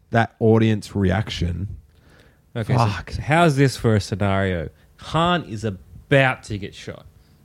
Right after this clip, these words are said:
Speaker 2: Okay, they're in, like, a piece. They're, they're in, like, a, a situation where they're, they're, they're, they're, they're done.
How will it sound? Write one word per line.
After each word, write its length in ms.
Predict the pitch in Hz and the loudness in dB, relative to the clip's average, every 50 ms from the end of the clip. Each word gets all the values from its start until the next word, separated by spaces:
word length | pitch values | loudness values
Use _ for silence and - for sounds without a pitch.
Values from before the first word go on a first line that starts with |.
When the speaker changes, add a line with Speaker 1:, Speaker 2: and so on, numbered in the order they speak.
| _ | _
Speaker 2:
Okay, 140 | - 101 101 | -14 -10 -6
they're 260 | 95 107 113 120 120 | -2 0 2 2 2
in, 100 | 120 113 | 2 2
like, 180 | 110 107 104 - | 0 -2 -4 -6
a 60 | 92 | -8
piece. 300 | 90 - - 127 120 - | -14 -12 -10 -10 -10 -10
They're, 200 | - 80 107 110 | -6 -4 -2 2
they're 240 | 117 127 131 135 135 | 4 4 6 6 4
in, 140 | 135 123 123 | 4 4 2
like, 160 | 117 107 - | 0 0 0
a, 60 | 110 107 104 - 90 104 101 - | -2 -4 -2 -2 -4 -4 -4 -4
a 80 | 107 | -6
situation 600 | - - 165 151 - 143 139 131 120 - - 113 | -4 -2 -4 -2 0 2 2 2 2 0 -2 -4
where 140 | 101 101 101 | -2 -2 0
they're, 220 | 95 113 120 123 | 0 2 0 2
they're, 180 | 95 131 156 151 | 2 2 0 0
they're, 220 | 113 104 143 151 | 0 0 0 0
they're, 160 | 131 139 143 139 | 2 2 0 0
they're 160 | - 160 165 | 0 -2 -2
done. 240 | 156 190 156 104 | 0 0 -2 -2